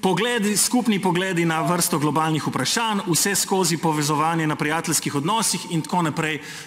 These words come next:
za ceno dvesto osemdeset tisoč lačnih ljudi, shirane kulture, eh, shirane infrastrukture,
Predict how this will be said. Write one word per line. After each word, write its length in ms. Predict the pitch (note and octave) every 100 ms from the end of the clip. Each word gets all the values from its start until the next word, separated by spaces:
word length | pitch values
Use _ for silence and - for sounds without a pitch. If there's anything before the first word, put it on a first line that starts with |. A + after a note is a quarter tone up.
| -
za 180 | E3
ceno 320 | D#3 G3 F#3+ D#3+
dvesto 380 | D#3 F3 -
osemdeset 640 | E3+ F3 - D3 D3 D3 -
tisoč 360 | E3+ D3 C#3+
lačnih 520 | D#3 C#3+ D3 - C3+ C#3
ljudi, 360 | C3+ G3+ F3+ - -
shirane 520 | - - G3 F#3+ D#3+ C#3+
kulture, 580 | C#3 C3 G3+ F3+ D3+
eh, 680 | B2+ - - - C#3+ C#3+ C#3+
shirane 600 | C#3 - G3+ F3+ D#3+ D3+ E3+
infrastrukture, 920 | F#3+ F3+ E3 - D3+ - D#3 C#3+ B2+